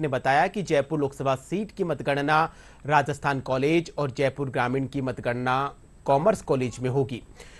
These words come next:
उन्होंने बताया कि जयपुर निर्वाचन क्षेत्र की मतगणना एक सौ इक्यावन राउंड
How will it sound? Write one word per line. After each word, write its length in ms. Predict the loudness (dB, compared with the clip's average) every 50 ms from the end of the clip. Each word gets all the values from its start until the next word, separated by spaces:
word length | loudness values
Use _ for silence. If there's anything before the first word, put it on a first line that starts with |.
| -20 -20 -4 2
उन्होंने 320 | 6 8 8 8 8 8
बताया 320 | 8 8 8 10 10 10
कि 180 | 8 6 4 2
जयपुर 420 | 4 6 6 6 6 8 6 6
निर्वाचन 460 | 8 8 6 6 6 6 6 4 4 4
क्षेत्र 380 | 2 2 2 2 4 2 0
की 140 | 0 0 2
मतगणना 760 | 4 4 4 4 4 4 4 6 6 6 6 4 4 2 0 0
एक 120 | -2 -2 0
सौ 120 | 0 0
इक्यावन 460 | 0 0 0 2 2 2 2 2 2 4
राउंड 300 | 4 4 4 4 2